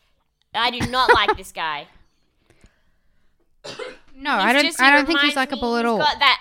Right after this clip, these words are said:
Speaker 1: that lisp. He's got, like, a fuckboy lisp. It's like,
Speaker 2: A
Speaker 1: why you got that
Speaker 2: fuckboy lisp.
Speaker 1: lisp? There's something about it that says, "I don't respect women," to me.
Speaker 2: It's one of
Speaker 1: <laughs> I
Speaker 2: those
Speaker 1: can't
Speaker 2: things,
Speaker 1: handle it.
Speaker 2: like I've said a million times, uh,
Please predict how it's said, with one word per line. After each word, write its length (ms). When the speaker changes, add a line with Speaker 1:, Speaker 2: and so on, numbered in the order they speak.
Speaker 1:
that 280
lisp. 480
He's 120
got, 120
like, 100
a 60
fuckboy 760
lisp. 440
It's 180
like, 220
Speaker 2:
A 40
Speaker 1:
why 140
you 160
got 20
that 140
Speaker 2:
fuckboy 240
lisp. 440
Speaker 1:
lisp? 20
There's 140
something 360
about 340
it 340
that 160
says, 260
"I 280
don't 280
respect 420
women," 400
to 100
me. 280
Speaker 2:
It's 200
one 160
of 60
Speaker 1:
<laughs> 20
I 20
Speaker 2:
those 140
Speaker 1:
can't 120
Speaker 2:
things, 180
Speaker 1:
handle 160
it. 60
Speaker 2:
like 220
I've 120
said 180
a 80
million 440
times, 420
uh, 180